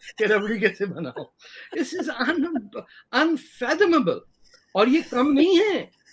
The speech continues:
ये जितने आ, आ, आ, आ, आ, अंकल आंटियां, अंकल तो ठीक वर्ड नहीं लगता, आंटियां फिट बैठता है।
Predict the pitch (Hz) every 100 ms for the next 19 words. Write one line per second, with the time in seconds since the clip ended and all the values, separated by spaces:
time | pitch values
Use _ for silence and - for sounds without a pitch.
0 | _ _ _ _ _ 214 262 269 - _
1 | 349 403 370 - - 226 240 - 196 190
2 | - - 123 - 165 - 170 180 _ 190
3 | 226 247 247 226 226 180 247 247 233 190
4 | _ 214 247 262 247 190 156 131 - 190
5 | 143 139 131 143 113 - 123 175 196 240
6 | 254 214 - _ _ 175 - 131 127 -
7 | 160 247